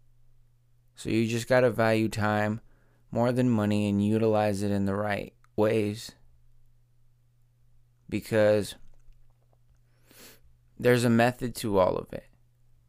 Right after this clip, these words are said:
And the sooner you figure out the method, it's just easier to go about life in a different way.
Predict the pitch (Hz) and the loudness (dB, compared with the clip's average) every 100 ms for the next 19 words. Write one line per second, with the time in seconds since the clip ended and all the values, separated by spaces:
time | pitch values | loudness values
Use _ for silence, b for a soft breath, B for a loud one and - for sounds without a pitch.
0 | _ _ - _ _ _ _ _ _ _ | _ _ -20 _ _ _ _ _ _ _
1 | _ _ _ _ b b b - 127 135 | _ _ _ _ b b b -2 0 0
2 | 143 156 156 139 135 127 131 127 117 110 | 0 0 0 0 -2 0 4 4 4 0
3 | 113 120 113 117 113 113 - _ _ _ | 0 0 0 0 0 -2 -14 _ _ _
4 | _ _ _ _ _ _ _ - 113 - | _ _ _ _ _ _ _ -6 -6 -4
5 | - 117 - 110 123 127 131 131 113 104 | -6 -6 -6 -2 -2 0 2 2 0 0
6 | 107 104 95 95 - 87 92 95 92 - | 4 4 4 0 0 0 0 0 -2 -8
7 | - - _ _ _ _ - 101 85 98 | -18 -20 _ _ _ _ -8 -6 -2 -2
8 | 101 - 107 95 - - _ _ _ _ | -2 -2 -4 -4 -6 -16 _ _ _ _
9 | _ _ _ _ _ _ _ - 80 76 | _ _ _ _ _ _ _ -8 -4 -2
10 | - | -4